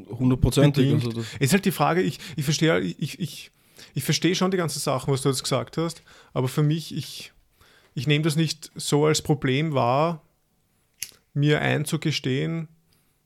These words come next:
Speaker 2: dass ich bedingt bin, gesellschaftlich, familiär,
Speaker 1: Aber das
Speaker 2: durch
Speaker 1: ist
Speaker 2: Werte und Normen
Speaker 1: Mhm.
Speaker 2: in, dort, wo ich halt grad lebe und so.
Speaker 1: Aber ist es nicht an dir,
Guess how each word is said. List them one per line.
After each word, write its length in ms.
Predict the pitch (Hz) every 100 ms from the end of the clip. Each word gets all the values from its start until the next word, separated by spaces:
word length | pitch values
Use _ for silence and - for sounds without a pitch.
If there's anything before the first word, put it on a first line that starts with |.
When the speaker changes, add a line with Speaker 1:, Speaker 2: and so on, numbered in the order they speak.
| _
Speaker 2:
dass 220 | 143 135
ich 360 | 151 131 - - -
bedingt 460 | 147 151 202 -
bin, 360 | 139 127 123 120 - _ _ _ _ _ _ _ - - - -
gesellschaftlich, 1080 | 147 135 143 143 - - - 147 143 - - _ _ - - - - _ _ _ _ _ _ _ _
familiär, 920 | - 135 139 139 127 123 135 139 139 - - _ _ _ _ _ _
Speaker 1:
Aber 180 | 139 120
das 120 | 117
Speaker 2:
durch 140 | 151 139
Speaker 1:
ist 60 |
Speaker 2:
Werte 340 | 139 135 151 160
und 160 | 151
Normen 480 | 151 135 131 - 151
Speaker 1:
Mhm. 60 | 151
Speaker 2:
in, 400 | 175 156 156 170 - - -
dort, 360 | 139 147 156
wo 200 | 143 143
ich 200 | 156 147
halt 160 | 156 147
grad 240 | 151 147
lebe 340 | 135 120 139 156
und 120 | 147
so. 340 | - 151 165 156 127
Speaker 1:
Aber 180 | 123
ist 100 | 120
es 100 | 120
nicht 160 | 131 120
an 220 | 110 117
dir, 500 | - 123 147 160 151